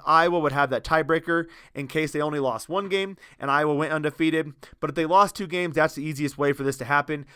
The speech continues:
Ohio State's gonna be really crucial, though, because they have games against Michigan and Illinois. So if Iowa wants to get that number one seed, and I know this is a very, this is a very tough to kind of project this out 'cause a lot can happen, and the, the chances are Iowa doesn't get that one seed, right?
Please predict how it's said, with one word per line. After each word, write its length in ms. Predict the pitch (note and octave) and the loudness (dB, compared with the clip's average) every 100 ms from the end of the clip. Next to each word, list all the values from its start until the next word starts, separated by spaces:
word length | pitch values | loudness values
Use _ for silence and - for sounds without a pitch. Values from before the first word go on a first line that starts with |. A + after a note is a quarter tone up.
| - | -16
Ohio 300 | C#3+ G#3 C#4 | -4 2 2
State's 240 | B3+ G#3 - | 2 0 -2
gonna 140 | F#3 | -4
be 80 | D#3 | -2
really 280 | C#3 F3 D3 | 0 0 0
crucial, 380 | - E3 D#3+ | 0 -2 0
though, 140 | B2+ B2+ | 0 0
because 260 | B2+ C#3+ | -2 -2
they 80 | C3+ | 0
have 140 | G3+ D3+ | 0 0
games 260 | E3 E3 | -4 -4
against 240 | C#3 B2+ B2+ | -8 -10 -4
Michigan 480 | D#3 E3 F3+ F3 - - _ | -4 -4 -6 -10 -12 -20 _
and 260 | C3+ D3+ D3+ | -6 -4 -2
Illinois. 480 | D3+ D3 C3+ C#3 A2 | 0 0 2 2 2
So 300 | - D3+ C#3 - - _ _ _ | 2 0 0 -8 -20 _ _ _
if 120 | D#3+ - | -6 0
Iowa 420 | E3 G3+ A#3 A#3 | 4 6 6 2
wants 420 | G3 E3+ F#3+ F3 | 0 2 2 2
to 460 | - G3+ E3 D#3 E3 _ _ _ | -6 -2 0 0 -4 _ _ _
get 180 | - E3+ | -2 2
that 160 | G3+ F#3 | 4 4
number 220 | G3+ A3 | 4 2
one 260 | F#3+ D3+ C3+ | 4 2 0
seed, 400 | - A2+ A#2 - | -6 -8 -8 -4
and 80 | E3 | -2
I 60 | |
know 260 | G3 A#3 A3+ | 4 6 8
this 120 | G3 | 6
is 60 | E3 | 0
a 60 | |
very, 360 | D3+ E3+ F3+ E3+ | 0 0 0 -2
this 160 | E3 C#3+ | -6 -10
is 60 | |
a 80 | E3 - _ _ - | -10 -12 _ _ -2
very 200 | G#3 G3 | 0 0
tough 240 | - E3 | 0 -4
to 80 | - | -4
kind 160 | - D#3 | -8 -6
of 80 | |
project 380 | D3 C3 D3+ D3 | -6 -4 -2 -2
this 160 | C#3+ C#3 | -4 0
out 160 | C3+ | 0
'cause 100 | C3 | 0
a 60 | C#3+ | -2
lot 280 | B2+ C#3 - | 2 2 2
can 100 | D#3 | -4
happen, 440 | D3 C#3+ D#3 C#3+ C3+ - - | -2 -2 -2 -8 -12 -20 -10
and 180 | C#3+ D3 | -4 -4
the, 100 | D#3 | -2
the 120 | D3+ | -4
chances 380 | D#3+ F3+ F#3 D#3 | -4 -4 -6 2
are 140 | E3+ C#3+ | 4 6
Iowa 320 | D3 D3+ C#3+ | 6 4 2
doesn't 260 | C#3 C#3+ | 0 0
get 140 | C3 C3 | -2 -2
that 160 | A#2 | -2
one 160 | A#2+ A2 | -4 -8
seed, 180 | - A2+ | -6 2
right? 180 | C#3 | 2